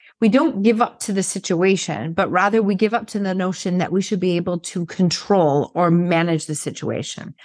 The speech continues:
that we don't have the answers to figure it out. We give up this belief that we can really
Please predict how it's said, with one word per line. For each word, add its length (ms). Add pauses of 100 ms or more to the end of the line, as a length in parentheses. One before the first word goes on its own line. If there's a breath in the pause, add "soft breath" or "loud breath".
(480 loud breath)
that 420
we 840 (100)
don't 240
have 220
the 180
answers 540
to 120
figure 380
it 60
out. 300 (280 loud breath)
We 80
give 220
up 220
this 180
belief 640 (120)
that 280
we 180
can 300
really 840